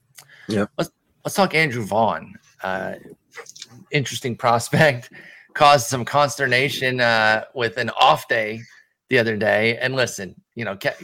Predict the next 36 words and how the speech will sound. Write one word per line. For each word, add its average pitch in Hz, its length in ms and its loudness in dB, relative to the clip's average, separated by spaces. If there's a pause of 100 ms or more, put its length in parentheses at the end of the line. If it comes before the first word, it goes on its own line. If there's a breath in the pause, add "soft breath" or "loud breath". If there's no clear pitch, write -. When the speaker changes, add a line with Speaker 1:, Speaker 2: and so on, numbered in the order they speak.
(140)
Speaker 2:
I, 117 120 0
I 120 200 0
like 117 260 0
Rotosurgeon 107 600 -4
Kev 101 300 -2
a 104 60 -4
lot. 95 280 -4
I 95 40 -6
was 92 120 -8
on 98 100 -4
his 98 100 -10
pod. 110 460 0 (340 loud breath)
We're 98 120 -6
homies. 117 580 -2 (560 soft breath)
But 131 80 -4
he 135 60 -4
tweeted 214 360 0
out 180 220 6
this, 139 240 -2
like, 127 320 2
yes, 131 280 -8
this 123 180 -14
is, 117 120 -16 (200)
I, 147 240 4
it, 147 380 -6
what 156 120 2
he 196 140 0
probably 185 240 0
thought 139 180 -2
was 135 120 -8
an 117 180 -8
idle 127 320 -2
hot 92 320 -10
take 92 320 -12
about, 95 480 -10
uh, 92 320 -8